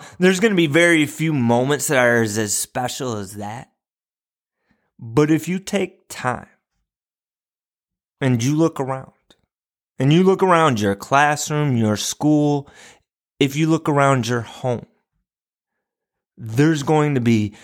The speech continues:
so much to celebrate. So take time today. Recognize others, celebrate others.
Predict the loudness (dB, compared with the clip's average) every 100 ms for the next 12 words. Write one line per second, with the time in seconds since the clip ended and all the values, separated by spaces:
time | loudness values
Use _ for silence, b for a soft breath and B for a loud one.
0 | B B -6 -2 0 0 2 2 0 0
1 | 0 -2 -2 -8 -8 _ _ -6 -2 0
2 | -2 -2 -4 -8 -14 -20 _ _ _ _
3 | _ _ _ _ _ _ _ _ _ _
4 | -10 -6 -2 -2 0 -2 -2 -2 -4 -4
5 | -8 _ _ _ _ _ _ _ _ _
6 | _ _ _ _ -2 0 0 -2 -4 -4
7 | -6 -10 -14 -14 -12 -4 0 0 0 -2
8 | -4 -6 -14 -16 -18 -20